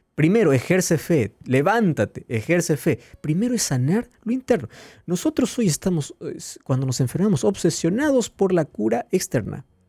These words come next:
Pero re-, resulta que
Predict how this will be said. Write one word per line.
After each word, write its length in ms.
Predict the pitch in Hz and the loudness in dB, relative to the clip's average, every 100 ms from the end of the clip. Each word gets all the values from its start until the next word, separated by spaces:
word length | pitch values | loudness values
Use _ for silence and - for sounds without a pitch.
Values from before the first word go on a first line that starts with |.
| _ _ _ _ _ _ _ _ | _ _ _ _ _ _ _ _
Pero 280 | - 196 180 | 0 0 0
re-, 400 | 175 170 180 180 - - | -4 0 2 0 -4 -4
resulta 540 | 185 180 320 277 151 | -2 2 2 2 0
que 240 | - 117 | -2 -6